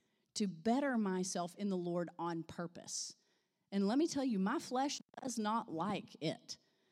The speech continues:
There's some things my flesh likes, right? But there are some that I'm like, "Oh, I have to press through to do that thing." Why? Because the devil hates it. And if you think there's not demonic opposition,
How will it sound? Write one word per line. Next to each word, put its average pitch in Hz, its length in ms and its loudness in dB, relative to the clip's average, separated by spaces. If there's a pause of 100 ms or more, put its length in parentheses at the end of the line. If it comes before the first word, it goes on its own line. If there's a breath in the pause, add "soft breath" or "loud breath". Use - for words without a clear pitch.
There's 240 180 6
some 330 180 2
things 339 180 4
my 240 140 8
flesh 190 300 -2
likes, - 500 -6 (680)
right? 214 240 -4
But 196 160 2
there 269 120 0
are 262 40 0
some 208 360 0
that 156 160 0
I'm 180 140 0
like, 139 260 -2 (600)
"Oh, 214 160 2
I 185 80 0
have 190 160 0
to - 80 -2
press - 420 -2
through 151 500 2 (560 soft breath)
to 196 120 4
do 190 260 4
that 165 240 0
thing." 143 240 -4
Why? 277 180 0
Because 190 280 0
the 165 140 -4
devil 202 360 -4
hates - 340 -6
it. 127 100 -4
And 135 80 -2
if 143 120 -6
you 247 100 0
think 240 220 -4
there's 180 200 -4
not 160 240 -4
demonic 165 480 0 (140)
opposition, 175 920 -2